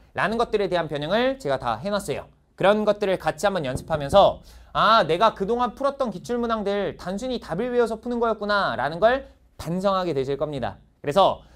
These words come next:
그런 것들에 대해서 완벽하게 알아갈 수 있는 좋은 기회가 될 것이다. 그래서 까다롭고 생소한 문항 또한 내가 직접 풀어낼 수 있도록 여러 가지 아이디어들을 제시해 드릴 거예요.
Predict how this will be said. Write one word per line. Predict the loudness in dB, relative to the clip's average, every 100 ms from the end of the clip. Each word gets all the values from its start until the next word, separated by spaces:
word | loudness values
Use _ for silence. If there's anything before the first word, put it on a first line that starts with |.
| _
그런 | -2 0 2
것들에 | 0 2 2 4
대해서 | 2 0
완벽하게 | 2 4 4 2 2 2 4
알아갈 | 4 4 4 4
수 | 2
있는 | -4 -4 -4 -4 -10
좋은 | -4 -2 -2 -6 _
기회가 | _ -12 -4 -4
될 | -4
것이다. | -8 -16 -20 _ _ _ _ _ _ _ _ _ -20 -20 _ _
그래서 | 6 8 8 6 0 -18 _
까다롭고 | 2 6 6 6 2 0 -2 -14 _
생소한 | -10 -6 -4 -2 4 6 6
문항 | 2 0 0
또한 | 4 4 4
내가 | 2 2 0
직접 | -8 2 2 4
풀어낼 | 2 2 0
수 | -4
있도록 | -2 4 4 2 -8 -20 0
여러 | 4 6
가지 | 8 6 6
아이디어들을 | 4 2 0 0 -2 -4 2 4 4 0
제시해 | -4 -4 -2
드릴 | -2 -2 0
거예요. | -2 -2 -6